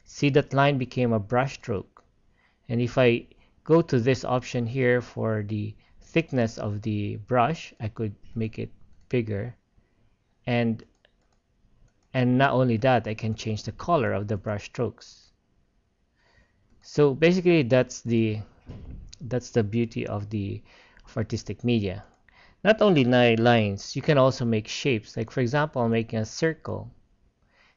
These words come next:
and I'll make that as an artistic media. Okay, so you make a circle and click on artistic media,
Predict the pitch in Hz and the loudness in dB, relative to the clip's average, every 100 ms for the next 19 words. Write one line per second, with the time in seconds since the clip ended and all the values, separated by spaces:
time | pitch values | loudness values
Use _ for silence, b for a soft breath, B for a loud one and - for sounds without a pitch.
0 | _ 123 123 127 117 120 113 117 107 117 | _ 2 4 4 4 0 0 -4 -2 -2
1 | 110 107 104 - - 110 139 156 110 92 | 0 -4 -8 -12 -10 -6 -4 -2 -2 -6
2 | 110 - _ _ - 117 143 - - 107 | -10 -18 _ _ -14 -10 -10 -14 -12 -8
3 | 104 110 107 - - - 120 - 165 - | -6 -6 -6 -8 -10 -4 -4 -4 -8 -8
4 | b b b b b 117 113 113 - 117 | b b b b b -6 -6 -4 0 0
5 | 113 - 110 110 104 - 110 117 - 160 | 0 -4 -4 -4 -6 -8 -8 -10 -6 -2
6 | 151 120 107 120 | 0 0 0 -4